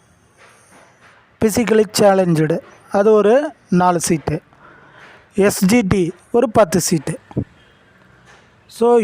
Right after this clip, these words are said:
இதெல்லாம் மீதி போக தான் நமது ஜெனரல் கேட்டகரிக்கு வரும் நண்பர்களே. அப்படி இருக்கும்போது நம்ம கண்டிப்பாக,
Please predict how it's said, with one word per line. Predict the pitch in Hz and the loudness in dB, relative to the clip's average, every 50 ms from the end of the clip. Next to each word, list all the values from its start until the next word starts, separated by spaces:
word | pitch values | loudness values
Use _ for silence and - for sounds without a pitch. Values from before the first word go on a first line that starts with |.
| 185 185 | 2 2
இதெல்லாம் | 185 170 196 202 208 220 233 254 262 262 226 196 | 2 2 2 4 6 6 6 6 4 4 2 2
மீதி | 202 208 220 226 226 233 190 - | 2 4 2 2 2 0 0 0
போக | 214 202 190 185 185 165 185 | -2 -2 0 0 -2 0 -2
தான் | 214 240 233 214 | 0 0 0 0
நமது | 196 190 185 170 190 220 254 285 294 214 151 165 | 0 0 0 2 2 0 0 0 -2 -4 -2 -2
ஜெனரல் | 180 175 175 202 202 190 190 | -2 -2 -2 -2 -2 -2 -2
கேட்டகரிக்கு | 175 160 170 165 165 170 160 180 185 180 165 | -2 -2 -2 0 -2 -2 0 0 0 0 0
வரும் | 165 160 165 165 156 | 0 0 0 0 -2
நண்பர்களே. | 151 151 147 151 151 143 151 156 170 202 254 294 _ _ _ _ _ _ _ _ _ _ _ _ _ _ _ _ _ _ _ - - _ _ - | -2 -2 -2 -4 -4 -2 -2 0 0 -2 -2 -6 _ _ _ _ _ _ _ _ _ _ _ _ _ _ _ _ _ _ _ -20 -20 _ _ -6
அப்படி | 175 165 170 170 180 | -4 -2 0 2 2
இருக்கும்போது | 190 226 196 - 220 208 190 180 175 170 160 190 220 240 254 240 180 165 | 0 0 -2 -2 -2 0 0 0 0 0 0 0 0 0 0 -2 -2 -2
நம்ம | 165 170 175 165 185 202 233 269 302 311 - _ _ _ - - _ - 180 | -2 -2 0 0 0 0 -2 -2 -6 -8 -12 _ _ _ -20 -16 _ -6 -4
கண்டிப்பாக, | 170 180 185 185 202 202 180 - 196 190 185 180 185 208 | -2 0 0 0 0 0 -2 -2 -2 -2 0 0 -2 -2